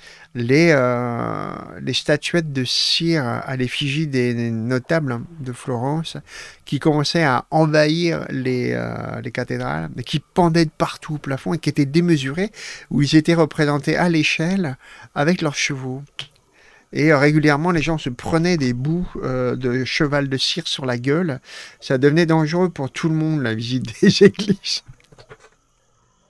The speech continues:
Bon, euh, voilà, voilà, voilà. Voyons le bilan de sa vie, tel que l'a dressé le pape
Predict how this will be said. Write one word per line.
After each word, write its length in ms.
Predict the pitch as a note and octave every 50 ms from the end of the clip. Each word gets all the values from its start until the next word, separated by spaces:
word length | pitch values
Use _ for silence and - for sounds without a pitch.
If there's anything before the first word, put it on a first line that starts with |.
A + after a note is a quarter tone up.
| _ _ _ _ - - - - - _ _ _ _ _ - _ _ _ _ _ _ -
Bon, 280 | C3+ C#3 D#3 D3+ D3+ C#3+ - - - - - - - - - - -
euh, 320 | - D#3+ D3+ D3 C#3+ C#3 C3+
voilà, 280 | B2+ D3 D3 D#3 D#3
voilà, 280 | D3 C#3+ C#3+ C3+ C3+ C3
voilà. 340 | B2 B2 A#2+ A2+ A2 G#2 G#2+ - - _ _ _ _ _ _ - _ _ _ _ _ _ _ _ -
Voyons 320 | C#3 C#3 E3+ G3 A#3 B3 A#3+
le 120 | G#3 D#3
bilan 320 | C#3 C3+ E3 F3+ G#3 G#3
de 40 | G3
sa 240 | E3+ - - D3 B2
vie, 300 | A#2 G#2+ A#2+ C#3+ - - _ _ _ _ _ _ _ _
tel 220 | - G#3+ A#3 A#3 G#3
que 100 | - G3+
l'a 140 | E3+ D#3 C#3+
dressé 340 | D3 C#3+ D3+ D3+ - -
le 120 | G3 E3+ C#3+
pape 240 | - - F3+ F#3+